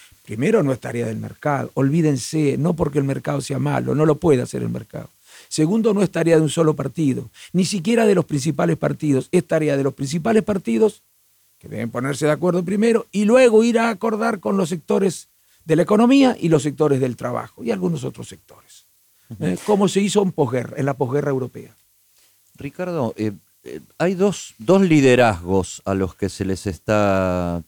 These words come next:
Speaker 2: poniendo el foco, en construcción los dos, porque, bueno, hace muy poco que, que asumieron. Uno, hablábamos recién, el de, el de Alberto Fernández, y otro que de alguna manera, eh, yo supongo que te, debes tener un punto de vista fuerte, porque, entre otras, aparte de, de,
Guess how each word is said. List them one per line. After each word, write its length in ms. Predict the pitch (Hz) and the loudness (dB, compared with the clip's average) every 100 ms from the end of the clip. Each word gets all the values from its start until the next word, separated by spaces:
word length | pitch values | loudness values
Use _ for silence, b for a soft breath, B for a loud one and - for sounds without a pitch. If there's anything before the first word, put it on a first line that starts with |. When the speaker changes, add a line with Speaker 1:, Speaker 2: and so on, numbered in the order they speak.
| - | -6
Speaker 2:
poniendo 360 | 95 107 110 | -4 -2 -2
el 80 | 95 | -2
foco, 500 | 85 82 - 90 110 | -4 -8 -4 -6 -4
en 120 | 85 | -8
construcción 600 | 87 87 87 - 139 131 | -8 -8 -10 -8 -4 -4
los 160 | 87 85 | -4 -4
dos, 400 | 87 82 - - _ _ _ _ _ - | -6 -6 -10 -20 _ _ _ _ _ -12
porque, 200 | 82 78 | -10 -6
bueno, 200 | 82 85 | -6 -6
hace 140 | 76 85 | -6 -8
muy 160 | 87 | -8
poco 360 | 85 95 - 82 | -6 -6 -6 -10
que, 220 | 78 76 65 - | -8 -10 -12 -12
que 80 | |
asumieron. 580 | 78 - 85 90 85 107 - | -12 -8 -6 -4 -4 -6 -6
Uno, 280 | 123 120 - - | -2 -2 -4 -12
hablábamos 440 | 87 90 87 85 | -8 -6 -6 -8
recién, 260 | 90 85 113 | -10 -10 -8
el 140 | 87 | -6
de, 120 | 85 82 | -8 -8
el 100 | 82 | -8
de 80 | 87 | -6
Alberto 300 | 95 104 95 | -6 -8 -10
Fernández, 600 | - 104 90 82 90 98 _ B B B B B - | -12 -8 -8 -8 -10 -12 _ B B B B B -10
y 80 | 175 | -6
otro 180 | 196 | -4
que 80 | 165 | 0
de 80 | 147 | 2
alguna 260 | 131 151 151 | 2 2 2
manera, 380 | 135 143 151 131 | 2 4 4 2
eh, 140 | 101 92 | -4 -4
yo 160 | 113 | -4
supongo 360 | 104 98 113 107 | -4 -4 -2 0
que 60 | 95 | -2
te, 80 | 87 | -6
debes 320 | 67 95 110 | -4 -4 -2
tener 200 | 107 113 | -2 -2
un 100 | 98 | -2
punto 220 | 98 98 | -6 -4
de 60 | 98 | -4
vista 240 | 98 - | -4 -6
fuerte, 280 | 104 123 131 | -6 -4 -4
porque, 260 | 104 98 104 - | -4 -2 -4 -6
entre 260 | 85 85 101 | -12 -8 -6
otras, 280 | 95 98 92 | -4 -6 -6
aparte 380 | 80 107 107 98 | -6 -6 -4 -4
de, 180 | 90 80 | -4 -6
de, 480 | 82 80 80 78 | -6 -6 -6 -8